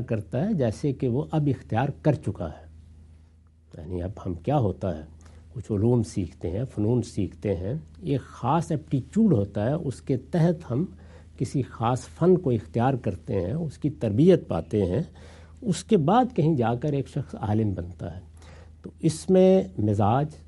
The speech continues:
افتاد طبع، چیزوں کو دیکھنے کا انداز، یہ سب کچھ بالکل منفرد طریقے سے وجود میں آتا ہے۔ تو ایک بڑا عالم دنیا کے سامنے، بڑا عالم سے میری مراد صرف دین کا عالم نہیں ہے، سائنس کا عالم بھی ہوگا، جغرافیے کا بھی ہوگا، کسی اور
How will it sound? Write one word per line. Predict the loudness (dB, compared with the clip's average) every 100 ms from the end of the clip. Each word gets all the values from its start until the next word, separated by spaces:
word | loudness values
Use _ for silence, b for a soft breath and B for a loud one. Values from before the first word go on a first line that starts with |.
| -12
افتاد | -10 -8 -4 -2 -2 -2
طبع، | -2 0 -2 -4 -12 b b b b b b -12 2
چیزوں | 6 8 6
کو | 4
دیکھنے | 4 4 4 4 2
کا | 0
انداز، | 0 0 2 2 2 -2 -14 -12 -2
یہ | 0
سب | -2 -4 0 0 0
کچھ | 0 2
بالکل | 2 2 2 2
منفرد | 4 4 4 0 0
طریقے | 0 0 2 0
سے | 0
وجود | 0 2 2 4
میں | 4
آتا | 2 0 2 2
ہے۔ | 2
تو | 2
ایک | 0 2
بڑا | 6 8
عالم | 6 4 4 2 -4 -18 -20 -10
دنیا | -2 0 2 0
کے | -2
سامنے، | -4 0
بڑا | 4 4
عالم | 6 4
سے | 4 2
میری | 2
مراد | 2 0 -2 0
صرف | 0 2
دین | 4 4
کا | 4
عالم | 2 2
نہیں | 2 2 2
ہے، | 0 B B B -10 0
سائنس | 4 4
کا | 2 2
عالم | 4 4
بھی | 4
ہوگا، | 2 2 0
جغرافیے | 0 0 -2 0 -2
کا | 0
بھی | 0
ہوگا، | 0 -2
کسی | -6 -6
اور | -4